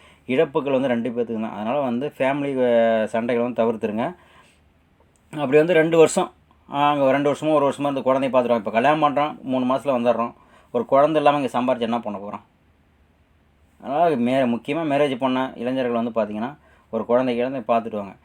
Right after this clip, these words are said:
அப்படி குழந்தைய பார்த்துட்டு திரும்ப வரும்போது வந்து பார்த்தீங்கன்னா, உங்க கம்பெனில நீங்க முதலாளிகிட்டயோ இல்ல சூப்பர்வைசர் சொல்லிட்டு போனீங்கன்னா, நல்ல பெர்ஃபார்மன்ஸ்ல நீங்க ஒர்க் பண்ணிட்டு, ஏன்னா ஒரே கம்பெனில பத்து வருஷம் இருக்கேன் பாருங்க. அப்படி இருக்கீங்க அப்படிங்கிற பட்சத்துல வந்து பார்த்தீங்கன்னா, அவங்க கால் பண்ணா அவங்க எடுத்துக்குவாங்க.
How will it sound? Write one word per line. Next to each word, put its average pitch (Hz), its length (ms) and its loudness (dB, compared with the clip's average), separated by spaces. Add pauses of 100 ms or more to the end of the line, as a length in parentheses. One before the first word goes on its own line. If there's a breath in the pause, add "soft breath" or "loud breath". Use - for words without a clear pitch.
(320 soft breath)
அப்படி 156 160 4
குழந்தைய 175 420 4
பார்த்துட்டு 139 460 4
திரும்ப 160 280 0
வரும்போது 127 560 2
வந்து - 40 -
பார்த்தீங்கன்னா, 107 320 -2
உங்க 131 240 -4
கம்பெனில 143 460 -4
நீங்க 113 280 -4
முதலாளிகிட்டயோ 127 440 -2
இல்ல 123 200 -2
சூப்பர்வைசர் 127 320 -6
சொல்லிட்டு 120 440 -6
போனீங்கன்னா, 127 60 -6
நல்ல 131 340 -2
பெர்ஃபார்மன்ஸ்ல 123 420 -4
நீங்க 110 220 -4
ஒர்க் 113 120 -10
பண்ணிட்டு, 117 300 -6
ஏன்னா 165 160 -4
ஒரே 160 200 2
கம்பெனில 151 220 -2
பத்து 139 160 0
வருஷம் 139 240 -4
இருக்கேன் 139 220 -6
பாருங்க. 113 300 -6 (560 soft breath)
அப்படி 117 260 -2
இருக்கீங்க 139 500 -2
அப்படிங்கிற 113 280 -2
பட்சத்துல 117 500 -4
வந்து - 40 -
பார்த்தீங்கன்னா, 101 380 -6
அவங்க 139 200 -8
கால் 117 280 -2
பண்ணா 117 200 -4
அவங்க 104 200 -4
எடுத்துக்குவாங்க. 104 360 -8